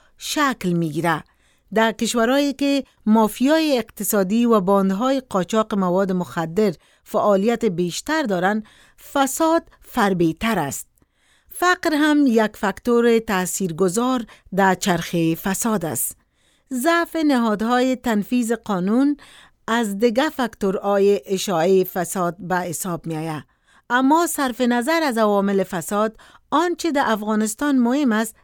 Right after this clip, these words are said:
نحوهٔ مواجهٔ دولت و مردم با پدیدهٔ فساد است. با مرور کارنامهٔ دولت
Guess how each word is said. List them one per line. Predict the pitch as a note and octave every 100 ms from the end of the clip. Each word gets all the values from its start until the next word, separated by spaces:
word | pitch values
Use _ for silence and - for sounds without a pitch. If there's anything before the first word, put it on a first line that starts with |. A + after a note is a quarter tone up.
| -
نحوهٔ | G#3+ G#3+ G#3 B3+ C#4+ C#4
مواجهٔ | A3+ G3 F3+ E3 G3+ G3
دولت | F3 E3 E3 F3+ A3+ A3 F#3
و | F#3
مردم | E3+ E3 D#3 F#3+ G#3 F#3
با | F3
پدیدهٔ | E3+ E3 D3 D3+ E3 E3+ E3 _ -
فساد | A#3+ A3+ C4 G#3+ C#3+
است. | - - _ _ _ _ _ _ -
با | A#3+ C#4+
مرور | C#4+ E4+ F4+ F4+ -
کارنامهٔ | C#4 B3 A#3+ A#3 A#3+ C4+ A#3+
دولت | G3 F#3 G3 A#3+